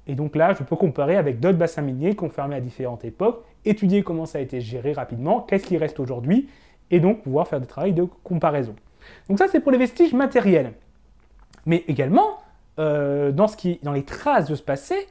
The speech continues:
il y a également le fait qu'il y a une identité du territoire, une identité industrielle qui s'est maintenue, aussi une répartition démographique qui découle de l'activité minière,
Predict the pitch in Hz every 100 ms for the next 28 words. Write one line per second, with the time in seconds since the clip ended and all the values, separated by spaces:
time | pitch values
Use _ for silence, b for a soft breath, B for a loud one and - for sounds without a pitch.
0 | b b b - 165 165 202 349 311 208
1 | 330 339 277 294 - _ _ _ _ _
2 | 180 233 285 339 294 269 208 311 165 -
3 | 147 147 165 156 156 139 - _ _ _
4 | 147 156 147 170 254 - 208 226 - 339
5 | 269 - - - 151 156 170 214 339 330
6 | - b b b _ 143 156 - 233 147
7 | 170 170 202 - 208 156 190 202 269 277
8 | 359 311 - - - 143 233 233 381 220
9 | 165 151 165 160 165 165 165 165